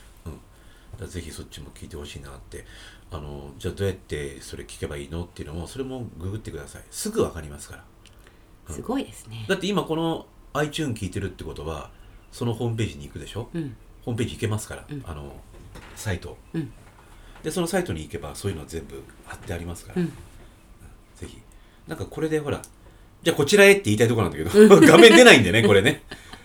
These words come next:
Speaker 1: ラジオだから。で、よく、
Speaker 2: そうですね。
Speaker 1: あの、あ、だからあれだよ。こん-、もうちょっとしたらちゃんとわかりやすくさ、
Speaker 2: うん。
Speaker 1: じゃあTwitterの方上げときますからとか、Facebook上げときますから、つって、
Speaker 2: うん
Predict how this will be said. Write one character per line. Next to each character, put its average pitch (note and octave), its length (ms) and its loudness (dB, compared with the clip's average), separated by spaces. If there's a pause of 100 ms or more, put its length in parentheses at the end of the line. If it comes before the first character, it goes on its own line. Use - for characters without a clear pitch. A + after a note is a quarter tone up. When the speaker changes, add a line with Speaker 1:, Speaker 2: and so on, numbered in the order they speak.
(180)
Speaker 1:
ラ G2 140 0
ジ E2 80 -4
オ D2+ 40 -4
だ D2+ 60 -4
か - 80 -10
ら。 - 120 -4
で、 E3 100 4
よ G3+ 80 12
く、 G3+ 60 6
Speaker 2:
そ B2+ 80 6
う - 40 2
で - 60 -14
す - 40 -16
ね。 E3 120 -12 (140)
Speaker 1:
あ A2+ 100 -2
の、 A2+ 340 0 (580)
あ、 D3+ 200 0 (200)
だ A#3+ 120 2
か A3 80 -4
ら A#2+ 120 -2
あ - 40 -2
れ D3 80 -4
だ - 120 0
よ。 F2+ 160 -4 (100)
こ A#3+ 140 -2
ん-、 F3+ 100 -4
も G#3+ 80 2
う - 20 0
ち A#3+ 60 -6
ょ C#4 40 -4
っ - 20 -6
と A#3 80 0
し - 40 -4
た - 80 0
ら - 60 0
ち - 40 -6
ゃ D#3+ 40 -4
ん E3 40 -8
と E3 80 -4
わ C#3+ 80 -2
か F3+ 100 -6
り G3+ 60 2
や G3+ 80 4
す G3+ 120 -8
く - 40 -16
さ、 G#2+ 220 -6
Speaker 2:
う D3 60 -12
ん。 A#2 180 -14
Speaker 1:
じ G#3 120 2
ゃ D#3+ 100 4
あ D#2+ 100 -4 (300)
Twitter F3+ 280 -2
の F#3 80 0
方 F3+ 80 0
上 B2 80 0
げ B2 60 0
と C3+ 80 -2
き C#3 80 -6
ま D3+ 80 -4
す D3 100 -10
か A#2 60 -4
ら G#2 60 -2
と - 60 -8
か、 F2+ 60 -6
Facebook C3+ 320 -8
上 F#2+ 120 -8
げ G2+ 100 -4
と G#2+ 100 -4
き A#2 120 -8
ま B2+ 100 -6
す - 100 -12
か D#2+ 80 -10
ら、 F2 180 -6
つ - 200 -8
っ A#3+ 40 -2
て、 G#3+ 100 -2
Speaker 2:
う - 40 -14
ん - 40 -8